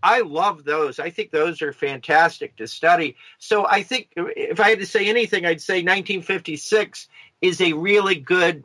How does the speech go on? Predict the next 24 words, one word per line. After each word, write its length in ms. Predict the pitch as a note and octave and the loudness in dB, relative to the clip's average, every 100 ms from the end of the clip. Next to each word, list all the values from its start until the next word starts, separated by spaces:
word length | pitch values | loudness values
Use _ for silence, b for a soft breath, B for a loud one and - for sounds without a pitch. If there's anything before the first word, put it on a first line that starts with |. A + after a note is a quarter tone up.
| _ | _
study 540 | - - - G3+ G3+ F#3+ | -12 -12 0 2 2 0
year 340 | D3 C#3+ C#3 A#2+ | -2 0 2 2
for 220 | - C#3+ | -2 -4
both 360 | C3+ D3 C#3+ - | 2 2 2 -2
Kirby 600 | E3 D#3+ D3+ D#3 C#3+ - _ _ _ _ - | 0 2 0 -2 -4 -6 _ _ _ _ -2
and 380 | C#3+ D3+ D3+ C#3 | 2 4 2 -2
for 300 | - D3 C3+ | -2 0 0
Ditko. 580 | A#2+ D3 - C3+ A2 - b b | 2 0 0 0 0 -4 b b
What's 320 | F3+ G#3 G#3+ | 0 2 4
interesting 560 | A3 A3 G#3+ - F#3+ F3 | 2 2 -4 -4 -6 -4
is 140 | D3+ | -4
when 140 | F3 | -4
they 120 | E3 D#3 | -2 -2
come 320 | - F3 D#3 | -2 -2 0
back 600 | F#3 A#3+ A#3+ D#3+ - _ _ _ | 4 6 6 2 -4 _ _ _
in, 280 | - E3+ D#3+ | -6 -4 -2
well, 260 | G3+ F#3 D3+ - E3+ | 4 4 2 -4 -2
Kirby 320 | B3+ C4 B3+ | 0 0 0
never 240 | G#3 G#3+ | -2 -2
quite 380 | - G3 G3 D3+ | 0 2 2 2
leaves. 520 | E3 F#3+ G3+ F3 - B B - | -2 -2 -4 -6 -14 B B -2
Ditko 420 | F#3+ G#3 G3+ D#3+ | -2 0 -2 0
does 340 | C#3+ E3+ F#3+ F3+ | 4 4 2 -2
leave 440 | F#3 F#3+ F#3 | 0 2 2